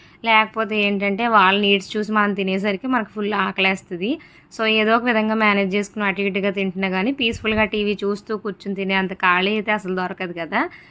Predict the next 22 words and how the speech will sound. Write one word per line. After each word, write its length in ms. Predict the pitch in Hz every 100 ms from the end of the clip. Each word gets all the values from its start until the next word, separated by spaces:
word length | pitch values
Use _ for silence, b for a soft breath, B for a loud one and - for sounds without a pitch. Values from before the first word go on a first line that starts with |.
| B -
ఇక 120 | 208
అలా 180 | 220 214
నేను 300 | 208 196 196
కూడా 160 | 220
అలా 140 | 233 214
అప్పుడప్పుడు 380 | 190 196 185 208
దొరికినప్పుడే 600 | 202 190 208 202 208 254
ఇంక 220 | 262 202
ఇలాగా 320 | 202 196 190
పీస్‌ఫుల్‌గా 560 | - 190 185 208 196 196
కూర్చుని 420 | 196 180 214 208
టీవీలో 300 | 208 196 196
ఏదో 160 | 190
ఒక 100 | 180
షోస్ 320 | 208 190 185 -
కానీ 220 | 185 190
ఏమైనా 180 | 190 190
పెట్టుకుని 480 | 185 - - 247
ఎంజాయ్ 380 | 339 220 190 190
చేస్తూ 320 | 185 190 -
తింటా 300 | 233 214 185
అనమాట. 520 | 190 185 175 165 226